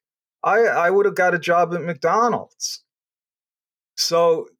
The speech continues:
if they're lucky enough, they start making money. Most entrepreneurs do not make money. It takes a long time. The, the people that start out making money right away are, are lucky,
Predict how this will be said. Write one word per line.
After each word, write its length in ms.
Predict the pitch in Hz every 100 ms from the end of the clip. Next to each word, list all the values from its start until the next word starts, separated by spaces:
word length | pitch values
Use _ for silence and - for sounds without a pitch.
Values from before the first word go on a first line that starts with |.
| _ _ -
if 200 | 175 -
they're 160 | 180 170
lucky 540 | 156 202 247 - 240
enough, 500 | 160 131 123 131 -
they 100 | 131
start 360 | - 160 156 143
making 420 | 147 143 139 131
money. 480 | 131 123 98 - - _
Most 640 | 113 147 170 208 208 - 165
entrepreneurs 880 | 165 165 175 143 151 156 151 131
do 180 | - 135
not 380 | 135 139 139 117
make 340 | 131 127 120
money. 520 | 120 127 123 98 - - -
It 180 | 135 131
takes 380 | - 160 151 147
a 80 |
long 560 | 127 127 139 143 143 131
time. 520 | - 135 117 95 85 _ _ _ _ _ _ _ _ -
The, 300 | 131 127 - _ _ _ _ _ _ -
the 80 | 139
people 520 | - 185 214 214 208
that 240 | 196 165
start 440 | - - 156 156 156
out 260 | 160 156
making 400 | 139 135 139 131
money 280 | 135 135 139
right 280 | 127 131 123
away 640 | 117 117 117 135 175 151 - _ _ -
are, 380 | 135 127 127 -
are 160 | 131 127
lucky, 640 | 123 131 127 - 98 87